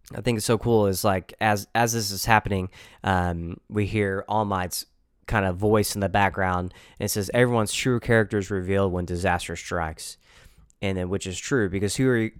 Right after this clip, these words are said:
who are you going to be in that moment? Are you gonna put yourself first or others? And which is interesting because when that happens,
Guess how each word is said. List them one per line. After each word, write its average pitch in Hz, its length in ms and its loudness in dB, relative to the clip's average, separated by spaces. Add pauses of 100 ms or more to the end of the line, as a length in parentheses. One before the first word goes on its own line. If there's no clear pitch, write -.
(140)
who 151 100 4
are 135 60 4
you 123 120 2
going 120 260 6
to 98 100 2
be 120 240 4
in 98 80 0
that 92 160 -2
moment? 98 440 2
Are 90 80 -2
you 101 100 -2
gonna 110 180 -2
put 110 240 -2
yourself 98 520 -4 (160)
first 120 420 4
or 95 120 -2
others? 95 440 2 (320)
And 104 100 -2
which 101 140 -4
is 98 80 -8
interesting 110 480 -6
because 95 540 -4 (640)
when 117 140 -4
that 101 160 -2
happens, 101 600 0